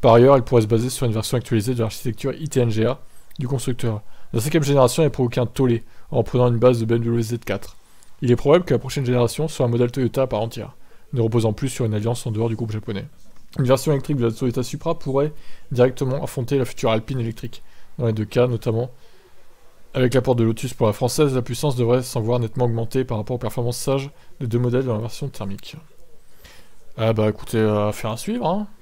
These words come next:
Là, c'est, en illustration, c'est une Lexus, donc, euh, je, moi je vais plutôt mettre une Toyota Supra pour le coup, en miniature.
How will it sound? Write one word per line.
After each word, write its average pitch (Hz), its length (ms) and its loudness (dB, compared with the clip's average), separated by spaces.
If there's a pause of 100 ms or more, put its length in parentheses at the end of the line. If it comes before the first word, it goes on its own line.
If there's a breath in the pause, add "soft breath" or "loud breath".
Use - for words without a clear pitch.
(100)
Là, 135 60 2
c'est, - 380 -6
en 117 200 2
illustration, 120 420 0
c'est - 140 -2
une 113 80 2
Lexus, 120 480 -2
donc, 107 260 -6
euh, 104 300 -4
je, 117 100 -4
moi 117 160 2
je 110 140 -2
vais - 20 -6
plutôt 123 260 -2
mettre 120 240 2
une 117 100 0
Toyota 120 340 -2
Supra 123 360 -4
pour 131 160 -10
le 127 60 -8
coup, 131 220 -10 (640 loud breath)
en 135 80 0
miniature. 127 540 0